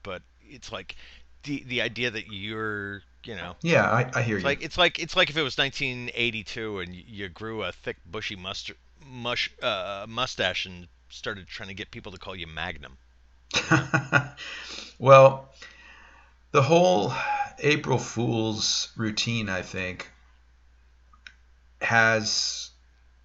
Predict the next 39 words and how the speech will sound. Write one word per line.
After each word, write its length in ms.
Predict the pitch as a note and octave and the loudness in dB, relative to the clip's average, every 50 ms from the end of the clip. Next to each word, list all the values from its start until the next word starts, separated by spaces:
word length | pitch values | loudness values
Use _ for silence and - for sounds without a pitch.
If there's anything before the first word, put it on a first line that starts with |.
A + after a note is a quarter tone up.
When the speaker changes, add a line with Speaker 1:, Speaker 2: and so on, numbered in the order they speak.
| _ - | _ -12
Speaker 2:
seen 460 | - - - - - C#3+ C3+ C3 B2+ A2+ | -8 -6 -4 -4 -2 0 0 2 2 2
its 180 | G#2+ G#2+ - | 0 -2 -4
day. 480 | - G#2 G#2 G2+ F2 E2+ D#2+ D#2+ - - - - _ _ _ _ _ _ _ _ _ _ _ _ - | -4 -2 -2 -2 -2 -2 -4 -6 -8 -12 -18 -20 _ _ _ _ _ _ _ _ _ _ _ _ -12
And 520 | - A2 A2 A2 G#2+ G#2+ G#2+ G#2+ G#2+ G#2 - | -6 -4 -2 0 0 0 0 0 -2 -2 -4
I 140 | G2+ G#2+ | -4 -4
think 320 | G#2+ - - B2+ C3 C3 B2+ | -4 -2 -2 -2 -2 -2 -2
particularly 640 | B2 - - - C3+ C3 - C3+ B2 A2+ A2 A2 G#2+ | -4 -4 -2 -2 -4 -4 -4 -4 -2 -2 -2 -2 -2
in 80 | G2+ | -4
the 160 | G2+ G#2 - | -6 -6 -6
age, 500 | - G2+ G#2+ G#2+ G#2+ G#2+ A2 G#2 - - - - - _ _ - | -4 -2 0 0 0 0 -2 -2 -4 -4 -6 -8 -20 _ _ -8
in 80 | A2 A2 | -4 -2
the 80 | A2+ | -2
information 600 | A#2+ A2 - - A2 G#2+ G#2+ A2+ G#2+ - - G2 G2 | -2 -2 -2 -2 2 4 4 4 4 2 0 -2 -2
age, 520 | F#2+ F#2 F#2 F#2+ F#2+ - - - - - - - - _ - - - - | -4 -4 -4 -6 -6 -6 -6 -8 -8 -10 -14 -20 -20 _ -20 -20 -16 -12
the 80 | G#2 | -8
digital 460 | F#2+ G#2 C3 C3+ A2 G#2+ G2+ F#2+ F2 F2 | -4 0 0 0 0 0 -2 -2 -2 -2
age, 440 | E2+ E2+ F#2 G#2+ - - - - - - - - - - _ - - - - - - - - - _ _ - | -4 -4 -6 -6 -6 -6 -8 -8 -10 -14 -20 -20 -20 -20 _ -20 -16 -16 -14 -14 -16 -18 -20 -20 _ _ -4
it's 360 | A#2+ A#2 G#2+ - - - - - _ _ _ - | -4 -2 -2 0 -2 -2 -4 -8 _ _ _ -12
past 540 | - - A2 G#2+ A#2 A#2+ B2 - - - - | -6 0 4 6 6 6 4 2 -2 -4 -8
the 60 | G2+ | -10
point. 400 | F#2+ - - A#2 A2+ A2+ A2 G#2+ - - - - | -10 -10 -6 -4 -2 -2 -2 -4 -8 -14 -10 -6
I 40 | A2+ | -2
mean, 140 | G#2+ G#2 G#2 | -2 -2 -2
it's, 100 | - - | -2 -6
it's 160 | G#2+ - - | -6 -6 -6
an 80 | G#2+ | -6
overripened 1040 | - - A2 B2+ B2+ A#2 A2+ A2+ G#2 G#2 G#2+ G#2+ G#2+ G#2+ G#2+ G#2 G2+ G2 F#2+ - - - | -4 -2 0 0 0 0 -2 0 2 4 4 4 2 0 -4 -6 -6 -6 -8 -8 -10 -8
piece 240 | - A2+ G#2+ - | -6 -6 -4 -4
of 120 | G#2 G2+ - | -6 -6 -8
fruit 380 | - - - A#2 A2+ G#2+ A2 | -8 -6 -4 -4 -2 -4 -4
that 140 | A2 A2 - | -6 -6 -4
really 220 | A2 A#2 A#2+ A2+ A2 | -2 -2 -2 0 0
needs 260 | G#2 G#2 G#2+ G#2 - | 0 -2 -2 -2 -4
to 80 | - | -6
be 100 | - G2 | -8 -10
cut 220 | F#2+ - - B2 C3 | -6 0 4 6 6
Speaker 1:
I've 100 | C#3 - | 6 4
got 260 | - B2+ B2 A#2+ - | 4 4 4 4 4
Speaker 2:
down. 100 | - - | 0 -6